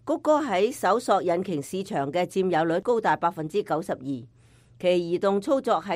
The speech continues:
統安卓被安裝喺二十億部移動設備上。喺呢一個背景下，各國，特別係發展中國家，都喺度探索如何建立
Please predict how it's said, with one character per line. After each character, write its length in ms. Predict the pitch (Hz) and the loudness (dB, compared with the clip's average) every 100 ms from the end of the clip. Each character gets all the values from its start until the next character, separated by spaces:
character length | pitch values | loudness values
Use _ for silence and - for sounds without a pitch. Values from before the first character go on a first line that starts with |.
| 165 | -2
統 320 | 165 196 226 | -2 0 4
安 180 | 240 220 | 4 2
卓 280 | 226 175 151 | 2 0 2
被 260 | 170 180 | 0 0
安 160 | 214 233 | 0 0
裝 220 | 240 220 | 2 2
喺 40 | 175 | 0
二 440 | 180 165 147 156 | -2 -6 -6 -6
十 60 | 156 | 2
億 140 | 202 | 2
部 320 | 156 147 139 | 2 0 -2
移 140 | 131 135 | -4 -6
動 260 | 160 156 | -4 -4
設 240 | 151 - 156 - | -6 -12 -12 -4
備 160 | 135 | -6
上。 320 | 123 135 117 - _ _ _ _ _ | -4 -6 -6 -14 _ _ _ _ _
喺 140 | 185 262 | -2 2
呢 80 | |
一 120 | 381 403 | 2 2
個 140 | 214 | 0
背 180 | - 160 | 0 -4
景 200 | 156 156 | -4 -8
下， 260 | 170 120 113 _ _ | -8 -10 -12 _ _
各 160 | 180 175 | 0 0
國， 280 | 175 147 - _ _ | 2 -2 -2 _ _
特 120 | 214 | -4
別 180 | 214 220 | 2 2
係 140 | 208 | 2
發 160 | 196 226 | 0 -2
展 180 | 220 240 | -2 0
中 220 | 277 254 | 0 2
國 180 | 208 185 | 0 0
家， 280 | 226 226 233 | 0 2 2
都 180 | 311 294 | -2 -2
喺 80 | |
度 140 | 233 202 | -2 -4
探 240 | 226 185 | -2 -4
索 240 | 175 175 165 | 0 0 0
如 180 | 156 | -2
何 140 | 160 151 | -2 -4
建 200 | 175 | -2
立 60 | 202 | 0